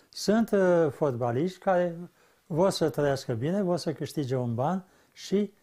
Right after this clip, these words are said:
motivul se vede clar în rezultate. Dar eu spun, înainte de a fi, de a fi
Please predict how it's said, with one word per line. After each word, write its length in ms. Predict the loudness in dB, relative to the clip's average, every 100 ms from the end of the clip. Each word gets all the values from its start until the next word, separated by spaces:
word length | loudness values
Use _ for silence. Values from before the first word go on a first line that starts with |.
| _ _ _ _
motivul 460 | -4 -2 0 0 0
se 180 | 0 0
vede 240 | 0 -2
clar 280 | 0 0 0
în 300 | 0 -2 0
rezultate. 760 | -2 0 -2 -2 -2 -4 -10 -6
Dar 200 | -2 0
eu 140 | 0
spun, 240 | -2 -4 -2
înainte 440 | -2 -2 -2 -2
de 80 | -2
a 60 |
fi, 280 | -2 -4 -4 _ _ _ _ _
de 120 | -2
a 80 | -2
fi 720 | 0 0 2 2 2 0 -2